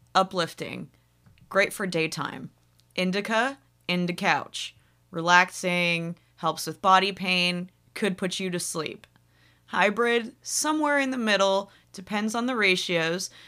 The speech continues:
Some hybrids are sativa leaning, meaning they'll have more uplifting effects and might relieve things like body pain. Other ones will be indica leaning, which will have more of a relaxant effect, but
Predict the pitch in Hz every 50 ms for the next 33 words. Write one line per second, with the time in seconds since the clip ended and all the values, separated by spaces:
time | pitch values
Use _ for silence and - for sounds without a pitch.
0 | - _ _ - - _ - - - - 277 302 330 330 269 247 233 226 202 214
1 | 202 196 180 196 185 175 180 175 - - 170 - 262 254 202 185 165 156 147 143
2 | 139 135 139 143 147 151 156 151 151 160 156 160 156 160 175 185 165 156 156 160
3 | 170 - - - _ _ - 196 190 180 180 175 170 170 - - 170 - - 170
4 | 175 - - 202 202 208 - - 226 220 226 254 254 - - - - - - -
5 | - - - - _ - 254 269 277 277 285 277 - 254 247 220 220 220 214 214
6 | - 202 190 196 196 185 185 185 175 175 - 160 156 160 165 165 170 - 175 156
7 | 156 156 156 151 151 156 156 156 147 _ _ _ _ _ _ _ _ _ _ _
8 | _ _ _ _ _ _ _ _ _ _ - _ _ _ _ _ _ _ - 240
9 | 294 320 311 247 220 202 185 185 180 185 170 170 165 - - 220 247 247 202 -
10 | - 160 143 147 139 139 139 - - - - - _ _ _ _ - 180 170 -
11 | 190 180 190 185 165 175 180 175 170 170 170 160 156 156 165 165 180 202 233 254
12 | 247 - - 165 165 - 156 - - - - - - - - - - _ _ _
13 | _ _ _ _ - 247 262 269 269 247 254